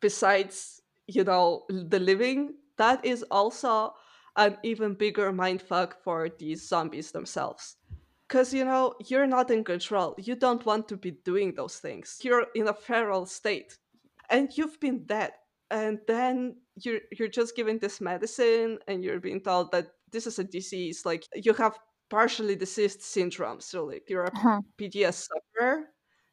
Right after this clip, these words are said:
Speaker 1: That's,
Speaker 2: Okay.
Speaker 1: like, what they're called. Zombies, like, it's a bad word now. This sounds more sciencey and more manageable. And you just somehow have to accept that you did those things that were horrible when you weren't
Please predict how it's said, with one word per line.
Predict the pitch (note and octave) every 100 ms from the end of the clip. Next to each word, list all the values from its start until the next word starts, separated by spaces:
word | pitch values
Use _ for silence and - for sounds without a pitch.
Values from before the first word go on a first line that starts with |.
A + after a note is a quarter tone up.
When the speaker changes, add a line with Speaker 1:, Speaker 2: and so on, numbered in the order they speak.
| -
Speaker 1:
That's, | G3+ -
Speaker 2:
Okay. | G#3+
Speaker 1:
like, | D#4
what | F#3+
they're | E3+ F3
called. | F#3+ F#3+ - _ _ -
Zombies, | F#3 E3+ E3
like, | E3+ D3 -
it's | F#3+ F#3+
a |
bad | E3 E3+ E3+
word | E3+ E3+
now. | E3+ E3 E3 - -
This | G3+
sounds | - F#3 F3+
more | E3+
sciencey | - F#3 E3+ E3 - D#3+
and | D3
more | D#3 G3
manageable. | F#3 F#3 G#3 A3+ A3 A3 A3 - _ - - -
And | B3
you | C4 C#4 - -
just | D4 C4+ - _ _ -
somehow | - - - C4+ C4+ D4+ C4+
have | C#4 C4+ -
to | B3+
accept | A3 - A3+ A3 A3
that | G3+ G3
you | G#3 F#3+ _
did | A3 A3
those | A3 G3+ G3+ - - _
things | - G#3 A#3 A#3 - -
that | G#3
were | G3+ G3
horrible | - G#3 F#3+ G#3+ A3 A#3 A#3 A#3+ A#3+ _
when | G#3 G#3+ G#3+ G#3
you | G#3
weren't | G3+ G#3+ G#3+ A3